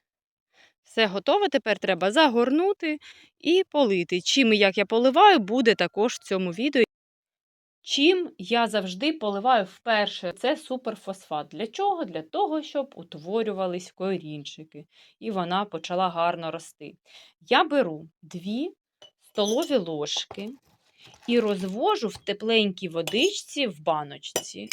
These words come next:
І я його розтворяю. Тобто можна взяти, в принципі, суперфосфат не в гранулах, а сипучий. Також можна р-, добавити. Можна взяти будь-який коріння-утворювач,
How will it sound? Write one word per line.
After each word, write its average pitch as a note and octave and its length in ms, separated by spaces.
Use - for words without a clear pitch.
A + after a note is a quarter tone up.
І G3+ 120
я C4 200
його C4+ 240
розтворяю. F#3+ 1200
Тобто - 280
можна A3+ 240
взяти, F3+ 400
в D3+ 60
принципі, E3 600
суперфосфат F3 840
не G3+ 160
в F3 40
гранулах, D#3 720
а D#3+ 260
сипучий. D#4+ 640
Також C4 480
можна F#3+ 300
р-, F3 160
добавити. F3 460
Можна A#3 400
взяти F3+ 440
будь-який E3 560
коріння-утворювач, A#3 1120